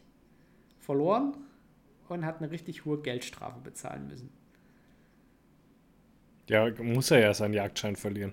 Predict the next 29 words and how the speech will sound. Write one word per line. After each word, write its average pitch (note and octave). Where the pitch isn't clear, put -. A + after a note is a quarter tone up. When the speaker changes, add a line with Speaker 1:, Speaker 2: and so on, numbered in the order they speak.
Speaker 1:
Ja. D#3
Speaker 2:
Wenn A2
du A2
da A2
reinschießt, A#2
Speaker 1:
Wobei, G#3
Speaker 2:
wo A#2+
Leute A#2+
drin E3+
Speaker 1:
das C3+
war -
Speaker 2:
sind. F3
Speaker 1:
juristisch G3+
zu D3+
dem D3
Zeitpunkt F3
noch C3+
nicht F3+
ausklamüsert. B2
Also C#3+
er D3
hat E3+
sich, F#3
glaub E3+
ich, E3
dann D#3+
selbst D#3+
gegen D#3+
dieses, C#3+